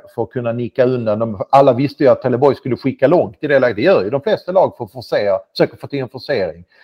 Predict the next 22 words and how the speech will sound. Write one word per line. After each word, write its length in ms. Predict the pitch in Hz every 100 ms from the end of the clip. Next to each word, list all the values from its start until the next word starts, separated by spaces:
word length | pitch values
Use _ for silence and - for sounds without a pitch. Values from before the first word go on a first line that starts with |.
| _ _
Och 160 | - 139
så 100 | 156
hade 200 | 147 175
man 220 | 147 143
då 160 | 170 147
Kreda 520 | - 185 139 87 110
som 200 | - 147
är 100 | 196
defensiv 680 | 127 165 127 - 98 - 98
specialist. 720 | - 85 - 87 87 85 - _ -
Jag 140 | 156
säger 280 | 190 190 196
inte 260 | 196 196
att 140 | 165 170
inte 200 | 175 175
Trelleborg 500 | - 160 143 165 151
hade 140 | 147
kvitterat 560 | 156 156 151 156 143 143
ändå, 480 | 143 170 185 90 - _ _
men, 440 | 123 135 139 135 117 - -
ja, 360 | 156 180 170 165
i, 200 | 175